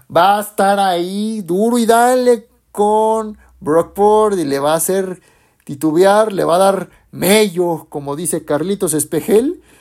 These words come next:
Y voy con los Eagles, obviamente, con mi equipo. Van a ganar los Eagles y van a ganar treinta y uno a veinticuatro. Este partido lo puedes ver por Canal nueve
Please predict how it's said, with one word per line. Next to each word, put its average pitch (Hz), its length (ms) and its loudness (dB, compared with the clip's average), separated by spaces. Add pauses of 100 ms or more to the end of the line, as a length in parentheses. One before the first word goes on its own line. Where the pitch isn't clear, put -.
(1080)
Y 214 80 -4
voy 262 160 2
con 208 160 0
los 190 160 -4
Eagles, 220 280 -2
obviamente, 240 500 -4
con 202 260 -4
mi 208 140 -4
equipo. 269 720 -4 (1040)
Van 185 260 0
a 220 60 0
ganar 190 360 -2
los 185 380 -4
Eagles 160 560 -4
y 196 100 -10
van 262 160 0
a 247 60 -2
ganar 196 480 -4 (880)
treinta 202 420 -2
y 151 120 -4
uno 185 420 -6 (400)
a 143 100 -2
veinticuatro. 160 800 -6 (680)
Este 214 240 2
partido 214 400 0
lo 196 160 -2
puedes 214 240 0
ver 214 220 -4
por 190 260 -4
Canal 175 580 -4
nueve 220 600 0